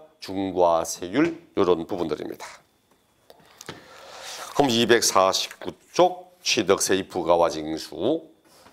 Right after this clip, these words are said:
다음 시간에 여기부터 내용을 보겠습니다. 여기를 본 다음 뭐 등록 면허세는 간략하게 그냥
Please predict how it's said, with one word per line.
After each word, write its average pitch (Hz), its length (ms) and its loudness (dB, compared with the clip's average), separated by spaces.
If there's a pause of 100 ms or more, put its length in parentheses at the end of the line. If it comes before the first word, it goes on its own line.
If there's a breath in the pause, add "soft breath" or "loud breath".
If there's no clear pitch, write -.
(100)
다음 85 440 -2
시간에 78 680 -4 (220)
여기부터 78 560 -6
내용을 78 260 -2
보겠습니다. - 720 -6 (600 loud breath)
여기를 95 320 0
본 95 320 -8
다음 120 340 0 (360 soft breath)
뭐 87 120 -8
등록 160 500 0
면허세는 101 600 0 (120)
간략하게 151 640 -2
그냥 98 340 0